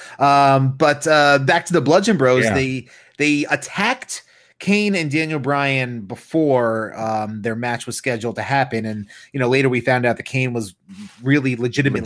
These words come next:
Speaker 2: Legitimately
Speaker 1: injured,
Speaker 2: injured,
Speaker 1: so they
Speaker 2: yes.
Speaker 1: kinda had to write him out of the match, uh, which is a bummer 'cause, uh, you know, I was kinda looking forward to seeing, uh, them go at it. But Bryan had to do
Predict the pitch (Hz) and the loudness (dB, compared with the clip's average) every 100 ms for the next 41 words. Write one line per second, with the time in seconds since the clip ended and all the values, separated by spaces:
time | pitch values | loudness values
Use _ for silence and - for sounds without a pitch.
0 | 110 95 92 90 - 92 67 113 - 120 | 0 0 -2 -2 -4 -4 -6 -8 -8 -8
1 | 113 113 104 120 117 113 110 98 101 123 | -8 -8 -2 0 0 0 -2 -2 -2 0
2 | 101 - - - - - 123 123 120 117 | 0 -2 -6 -8 -20 -8 0 4 6 6
3 | 117 - 180 160 208 175 165 147 135 - | 4 4 2 2 4 2 2 -6 -6 -10
4 | 135 165 151 123 127 123 - 160 147 143 | -12 -4 -2 2 2 0 -4 -2 0 -2
5 | 123 - 147 131 113 - 131 127 120 117 | -6 -2 -2 -2 -6 -8 -6 -4 -4 -4
6 | 113 107 117 120 120 156 123 107 104 110 | -4 -6 -8 -4 0 2 2 0 -4 -6
7 | 92 147 160 147 147 139 135 139 | -2 0 2 2 0 0 2 0